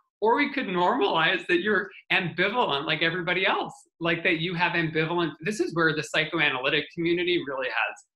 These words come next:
I mean, honestly, one of the million places where they have some advantages over our training. Like,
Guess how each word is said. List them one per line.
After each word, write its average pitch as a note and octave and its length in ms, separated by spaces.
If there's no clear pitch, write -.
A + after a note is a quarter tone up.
I - 20
mean, C3+ 140
honestly, B2 400
one C3 180
of A2 200
the A#2 60
million A#2+ 540
places D#3 380
where C#3 100
they C3+ 120
have B2 220
some A#2 240
advantages B2+ 680
over A#2+ 180
our A#2+ 100
training. E3+ 420
Like, D#3+ 280